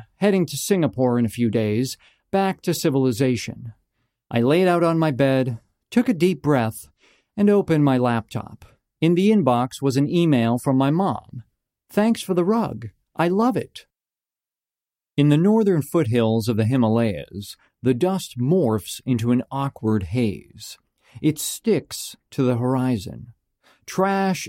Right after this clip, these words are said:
still permeates the small villages, although in smaller heaps, many of them charred from the daily burnings. The beggars seem less downtrodden. Cows sprinkle the roadways in between tuk-tuks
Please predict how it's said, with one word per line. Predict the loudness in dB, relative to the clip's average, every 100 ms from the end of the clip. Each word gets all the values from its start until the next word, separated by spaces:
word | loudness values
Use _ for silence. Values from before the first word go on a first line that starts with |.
| -12
still | -8 -2 0 -2
permeates | -4 -4 0 2 2 0 -2
the | -6
small | -4 -2 0 0
villages, | 2 2 0 0 0 0 -6 _ _ -4
although | -2 2 2 2
in | 0 0 -2
smaller | -2 -2 -2 0 -2
heaps, | -4 -6 -6 -10 -16 -18 _ _
many | 0 2 2
of | 2
them | 2 0
charred | 0 -2 0 0 2 0 -2
from | -2 0
the | 2
daily | 2 2 2
burnings. | 0 -2 -2 -4 -12 _ -20 -20 _ _ _ _ -2
The | 0
beggars | 2 2 4 4 2 -2 -10
seem | -2 2 4
less | 4 2 -2
downtrodden. | -2 0 0 -2 -6 -8 -12 -18 -20 -20 _ _ _ _
Cows | -2 0 0 0 0 -2 -6
sprinkle | -10 -2 0 2 2
the | 2
roadways | 2 2 2 2 0
in | 0 4 4
between | 2 0 -2 0
tuk-tuks | -4 -2 -2 -2 -4